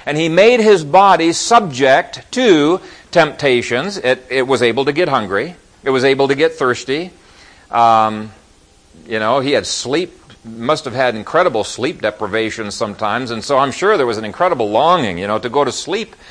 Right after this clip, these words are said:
at times. You look at the time he was in that boat on the sea. He must have been unbelievably tired to have those waves washing over the boat, and he didn't wake up.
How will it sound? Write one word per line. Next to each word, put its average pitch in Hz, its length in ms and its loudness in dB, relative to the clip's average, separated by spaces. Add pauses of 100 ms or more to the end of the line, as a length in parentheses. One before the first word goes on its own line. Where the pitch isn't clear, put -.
(280)
at 123 180 0
times. 127 380 0 (140)
You 196 120 -4
look 233 160 4
at 180 100 -10
the - 60 -16
time 180 300 2
he 160 100 0
was 165 200 0
in 156 100 2
that 127 240 0
boat 156 240 4
on 120 180 2
the 107 80 -8
sea. 101 440 -6 (880)
He 208 180 2
must 208 280 2
have 156 100 -6
been 147 180 -2 (120)
unbelievably 190 1000 4
tired 151 320 4
to 143 80 2
have 170 180 4
those 147 180 2
waves 170 440 4
washing 185 480 2
over 170 220 -2
the 139 100 -2
boat, 131 340 2
and 135 120 -4
he 175 100 -4
didn't 147 220 -6
wake 135 260 -2
up. 170 360 -2